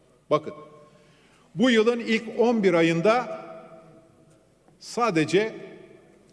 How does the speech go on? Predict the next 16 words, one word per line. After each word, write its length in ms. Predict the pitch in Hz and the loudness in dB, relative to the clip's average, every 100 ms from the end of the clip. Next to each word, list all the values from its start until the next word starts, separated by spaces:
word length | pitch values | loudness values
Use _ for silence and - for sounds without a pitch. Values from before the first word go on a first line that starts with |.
| _ | _
havuz 400 | - 156 226 208 | -4 -2 0 -2
müteahhitlerine 1120 | 156 - 143 139 139 147 147 165 233 - - - - - _ _ _ _ _ _ - | -4 0 0 0 0 0 2 0 0 -6 -16 -20 -20 -20 _ _ _ _ _ _ 0
on 160 | 214 | 2
iki 260 | 226 220 185 | 2 -2 -2
nokta 320 | 180 175 185 | -2 -2 -4
sekiz 400 | 170 170 208 175 | -2 -4 -2 -4
milyar 400 | 165 156 180 180 | -4 -2 -2 -2
Türk 260 | - 151 147 | -8 -10 -6
lirası 260 | 139 131 | -6 -4
ödenmiş. 440 | 117 87 78 - - - _ _ _ _ _ - | -8 -8 -14 -18 -20 -20 _ _ _ _ _ -4
Ne 140 | 208 | -2
karşılığında? 920 | 180 170 156 151 156 180 220 - - - - - _ _ _ _ _ _ _ | -2 -4 -4 -4 -2 0 -2 -6 -16 -20 -20 -20 _ _ _ _ _ _ _
Geçmediğimiz 720 | 127 170 - 147 120 117 110 | -2 -2 -2 -4 -4 -6 -6
köprüler, 680 | - 123 - 113 127 - - - - - - _ _ _ _ _ _ _ _ _ _ _ _ _ - | -4 -4 -4 -2 -2 -2 -12 -20 -20 -20 -20 _ _ _ _ _ _ _ _ _ _ _ _ _ -6
uçmadığımız 720 | 190 - 147 123 127 147 - | -6 -2 -4 -2 -4 -4 -4
havaalanları, 720 | 123 123 117 113 110 110 170 | 0 2 0 0 -2 -2 -2